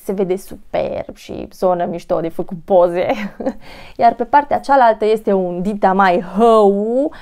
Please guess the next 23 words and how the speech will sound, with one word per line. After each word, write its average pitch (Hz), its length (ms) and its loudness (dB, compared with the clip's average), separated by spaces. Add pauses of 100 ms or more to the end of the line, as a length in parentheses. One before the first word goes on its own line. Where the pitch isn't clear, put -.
(240)
și - 180 -8
jos 220 460 2
îi, 196 360 0
um, 170 720 -2
se - 160 -6
vede 190 180 0
Someșul 185 500 -4
Cald, 226 420 2 (140)
lacul 214 680 -2
anterior 190 560 -2
unde 202 260 -6
am 202 120 -6
fost. 277 300 -2 (160)
E 220 80 -6
frumos, 208 480 -6
oprește 196 380 -6
acolo. - 340 -6 (420)
Așa, 285 260 -6 (140)
câteva 285 420 2
detalii, 208 560 0
drumul 185 420 -6
este 190 200 -8
bun. 453 480 -4